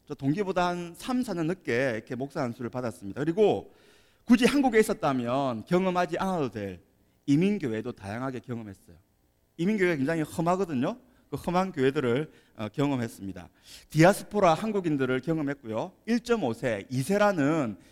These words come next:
새로운 신한국인들을 이렇게 만나보게 되었습니다. 이처럼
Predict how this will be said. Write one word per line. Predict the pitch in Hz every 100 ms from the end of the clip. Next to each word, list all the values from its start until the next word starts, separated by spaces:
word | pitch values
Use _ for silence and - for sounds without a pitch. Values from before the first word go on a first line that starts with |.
| _
새로운 | - - 247 233 165 104 87 - _
신한국인들을 | - - 226 220 220 269 254 202 151 127 117 113
이렇게 | 123 151 151 110 90 _ _ _
만나보게 | 107 135 151 120 113 123 _ 139 135 117
되었습니다. | 120 110 - 95 95 92
이처럼 | 180 220 247 156 104